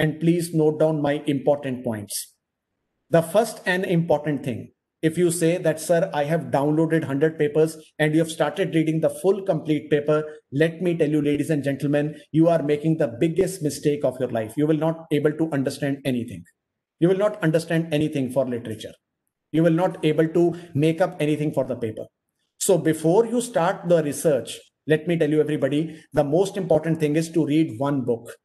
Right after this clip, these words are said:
at least one book in your life. That is complete book that can give you the complete overview. And I've already told you P D F drive dot com, which is the best website that you can do in order to crawl some of the books.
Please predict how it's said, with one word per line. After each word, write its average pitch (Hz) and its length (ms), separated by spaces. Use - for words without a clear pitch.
at 165 140
least 175 340
one 165 260
book 160 220
in 156 140
your 151 180
life. 135 360
That 160 220
is 170 120
complete 160 500
book 170 200
that 165 180
can 160 100
give 147 160
you 165 80
the 165 140
complete 151 580
overview. 156 500
And 147 100
I've 147 140
already 165 340
told 160 200
you 165 180
P 151 120
D 156 100
F 151 100
drive 143 280
dot 139 200
com, 147 240
which 147 160
is 151 140
the 151 100
best 160 320
website 160 400
that 147 160
you 147 60
can 139 200
do 160 300
in 151 180
order 143 220
to 156 160
crawl 139 260
some 131 200
of 123 120
the 120 80
books. 117 400